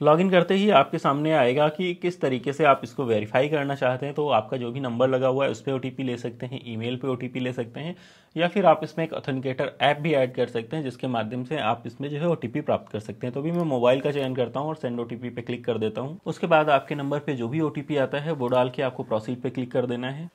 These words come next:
इतना करते ही आपके सामने देखिए यहाँ पे Digipay का डैशबोर्ड है वो खुल के आ जाएगा, जहाँ पे आपको कैश विड्रॉल, मिनी स्टेटमेंट, बैलेंस इंक्वायरी, ये सारा सब कुछ ऑप्शन तो मिलता है, प्लस यहाँ पे आपको डिजिटल सेवा पोर्टल को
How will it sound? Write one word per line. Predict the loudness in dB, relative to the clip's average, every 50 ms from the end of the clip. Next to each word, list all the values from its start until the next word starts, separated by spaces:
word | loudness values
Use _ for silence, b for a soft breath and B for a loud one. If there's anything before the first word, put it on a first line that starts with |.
| _ -6
इतना | -2 0 2 4
करते | 4 4 4 4 6
ही | 8 8
आपके | 8 8 8 4
सामने | 2 0 0 2 0 0
देखिए | 0 -2 -2 -2 -4 -2
यहाँ | 0 0 0 0 0
पे | 0 -2 -2 -2
Digipay | -4 -4 -4 -4 -2
का | -2 0 0
डैशबोर्ड | 0 -2 -4 -2 -2 -2 -2 -4 -4 0 2 2 2 2 2
है | 0 -2
वो | -2 -2 -4 -4
खुल | -2 -2 -2 0
के | 2 2
आ | 2 4
जाएगा, | 4 2 0 0 0 0
जहाँ | -2 -2 -2 0
पे | 0 0
आपको | 0 0 -2 -2
कैश | 0 2 2 2 0 -2
विड्रॉल, | -4 0 2 4 6 6 4 4
मिनी | 2 0 -2 -2
स्टेटमेंट, | -2 0 0 0 0 0 -2 -2 0 2
बैलेंस | 2 2 2 0 -2 -4
इंक्वायरी, | -6 -4 0 0 0 0 0 -4 -6 -6
ये | -6 -6 -2
सारा | 2 2 2 2 2
सब | -2 -4
कुछ | -6 -4 -2
ऑप्शन | -2 -2 -2 -4 -6 -4
तो | -4 -4
मिलता | -4 -4 -2 0 0
है, | 0 0 0 -2
प्लस | -2 -2 -2 -2 -2 -2
यहाँ | -2 -2 -2 0
पे | 0 2
आपको | 2 2 2 0 -2 -4 -2
डिजिटल | -2 -2 -4 -4 -6 -6 -2
सेवा | 0 2 2 2
पोर्टल | 0 0 -2 -2 -4 -6
को | -6 -4 -4 -4 -4 -4 -6